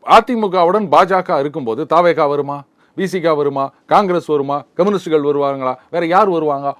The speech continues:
உங்க கூட இருந்த அமமுகவே வெளில போயிட்டாங்க. உங்க கூட இருக்கிறதா நீங்க நினைத்து கொண்டிருக்கின்ற ஒரு கட்சியின் தலைவர் வந்து, அஹ், விஜய் அவர்களுடைய மாநாட்டுக்கு வாழ்த்து செய்தி போட்டுக்கிறார் Twitter-ல.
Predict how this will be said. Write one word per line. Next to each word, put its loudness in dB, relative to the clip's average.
உங்க -4
கூட 6
இருந்த 4
அமமுகவே 2
வெளில 2
போயிட்டாங்க. -2
உங்க -2
கூட 6
இருக்கிறதா 4
நீங்க 0
நினைத்து -2
கொண்டிருக்கின்ற -2
ஒரு 0
கட்சியின் -4
தலைவர் 0
வந்து, 0
அஹ், 4
விஜய் 4
அவர்களுடைய 2
மாநாட்டுக்கு 0
வாழ்த்து 2
செய்தி -4
போட்டுக்கிறார் -6
Twitter-ல. -2